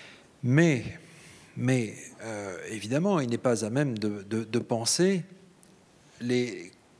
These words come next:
nécessités politiques d'aujourd'hui, c'est-à-dire la façon dont nous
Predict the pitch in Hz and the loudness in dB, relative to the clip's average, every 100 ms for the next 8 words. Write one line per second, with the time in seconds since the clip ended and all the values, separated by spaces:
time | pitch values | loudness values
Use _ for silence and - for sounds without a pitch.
0 | _ - 123 131 - 117 - 107 - 185 | _ -10 -2 0 2 0 -2 -2 4 4
1 | 165 - - - - - - 123 117 113 | 4 -2 -10 -20 -20 -20 -4 0 0 -2
2 | - 180 - - - _ - - - - | -2 -2 -4 -12 -16 _ -20 -20 -18 -8
3 | 107 117 135 147 170 165 117 - - - | 0 0 2 0 0 -2 -4 -12 -20 -10
4 | - 113 120 113 131 110 107 - 120 - | -6 -2 -2 2 2 2 0 -2 -2 2
5 | 165 196 190 - - 107 110 131 127 120 | 2 0 -4 -10 -20 -10 -4 -2 0 -2